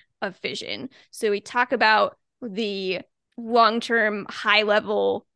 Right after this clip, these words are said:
nuclear waste storage issue, that there are, is high-level waste produced from fission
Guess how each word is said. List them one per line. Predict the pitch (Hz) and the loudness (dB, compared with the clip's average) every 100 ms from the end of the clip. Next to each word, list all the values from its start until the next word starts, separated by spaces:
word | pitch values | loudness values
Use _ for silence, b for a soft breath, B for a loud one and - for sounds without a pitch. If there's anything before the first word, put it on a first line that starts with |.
| _ | _
nuclear | - 208 208 208 101 | -10 -6 0 2 2
waste | 196 185 214 - - | 0 -2 -4 -8 -12
storage | - - 214 196 190 202 - - | -8 0 2 4 2 0 -8 -6
issue, | 208 196 - 120 107 233 _ | -4 -4 -4 -6 -6 -8 _
that | 226 196 160 - - - b b - | 0 2 0 -6 -10 -14 b b -4
there | 214 208 | 2 2
are, | 175 185 175 - | 4 2 2 2
is | 208 185 202 - - - | 0 0 -8 -10 -12 -12
high-level | - 220 202 208 208 | -2 2 2 2 0
waste | 196 214 - - | 0 -2 -4 -6
produced | 202 202 208 - - | -4 -4 -8 -10 -6
from | 214 185 180 - | -2 -2 -4 -8
fission | - 320 311 320 311 311 | -2 0 4 4 6 4